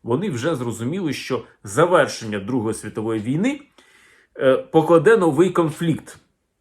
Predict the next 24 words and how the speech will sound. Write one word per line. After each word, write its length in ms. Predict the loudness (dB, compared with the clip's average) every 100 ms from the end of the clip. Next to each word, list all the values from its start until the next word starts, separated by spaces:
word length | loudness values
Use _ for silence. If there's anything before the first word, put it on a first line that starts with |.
| -4
Ну, 200 | -2 -2
це 160 | 2 2
було 180 | 6 4
всім 280 | 2 -4 -4
зрозуміло. 540 | -4 -4 -4 -4 -4
Ну, 120 | -4 -2
давайте 380 | 2 0 0
з 60 | -2
вами 180 | -2 -2
просто 240 | -6 -8
згадаємо. 520 | -6 -6 -6 -8 -12 -18 _ -4
Друга 300 | 2 2 2
світова 320 | -4 -2 0
війна 280 | 0 -2 -2
почалася 480 | -4 -2 -4 -4
від 100 | -12
того, 200 | -4 -4
що 220 | -4 -6 -14 _ -8
Німеччина 840 | -2 0 2 0 -2 -8 -6 -6 -8 _
та 180 | -2 0
Росія 580 | 0 -2 -2 -2 -2 -4
напали 440 | -4 -4 -4 -4 -4
на 140 | -6
Польщу. 580 | -6 -10 -10 -10 -20